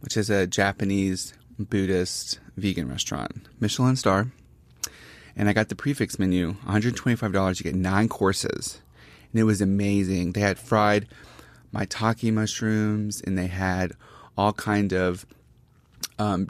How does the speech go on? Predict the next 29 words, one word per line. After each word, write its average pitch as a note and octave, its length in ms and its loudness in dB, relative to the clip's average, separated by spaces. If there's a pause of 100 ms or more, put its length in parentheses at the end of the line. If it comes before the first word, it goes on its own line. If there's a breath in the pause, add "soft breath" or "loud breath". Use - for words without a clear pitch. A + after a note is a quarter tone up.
just - 400 -2 (180)
interesting A#2 680 -2
herbs. A2+ 480 4
They G2+ 160 -2
had, D2 100 -4
like, D#2 220 -6
ginkgo D#3+ 440 2
nuts, C3 640 2
and G2 460 -2
they G2+ 300 2
had F#2 380 -4
persimmons C3+ 560 -2
were B2+ 80 -2
on A#2+ 100 0
the A#2 60 0
menu. A2 440 0 (440 loud breath)
And A2 80 -2
then G#2+ 100 2
they G#2 100 0
served A#2+ 420 0
this G2+ 420 0 (560 loud breath)
rice A2 500 2
dish B2+ 400 0
that G2+ 300 -2
they G2+ 140 -2
shaved G#2+ 400 -2
black G2 320 -6
truffle G2+ 420 -6
over. C#3 480 -2